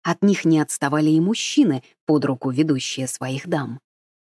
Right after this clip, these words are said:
Не зная, в какую сторону податься из-за собранного здесь разнообразия популярных марок и брендов, я решила начать исследование пространства, двинувшись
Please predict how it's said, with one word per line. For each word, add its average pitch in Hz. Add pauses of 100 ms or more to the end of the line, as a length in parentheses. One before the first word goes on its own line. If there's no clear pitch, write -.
(220)
Не 170
зная, 175
в -
какую 170
сторону 175
податься 175
из-за 131
собранного 139
здесь 165
разнообразия 147
популярных 147
марок 156
и -
брендов, 208 (360)
я 226
решила 277
начать 220
исследование 165
пространства, 214 (240)
двинувшись 147